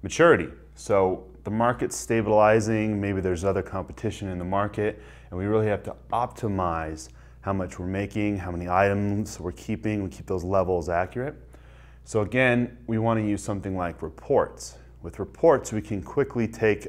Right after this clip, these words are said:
a look at what is coming in, what's going out, so we can summarize kind of where the market's at, even on an individual level as a company.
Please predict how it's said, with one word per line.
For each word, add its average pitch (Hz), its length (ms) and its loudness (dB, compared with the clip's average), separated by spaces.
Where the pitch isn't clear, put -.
a 90 320 0
look 117 400 0
at 82 140 -2
what 95 240 2
is 92 200 -2
coming 92 340 -6
in, 95 120 -4
what's 85 180 -6
going 80 300 -8
out, 92 380 -2
so - 160 -14
we 98 60 -4
can 95 200 -6
summarize 95 800 2
kind 98 160 -8
of 80 100 -8
where 95 140 0
the 90 80 0
market's 90 460 -6
at, 92 360 0
even 127 160 0
on 123 140 2
an 117 80 -2
individual 107 500 0
level 78 300 -6
as 76 120 -12
a - 40 -14
company. 85 460 -8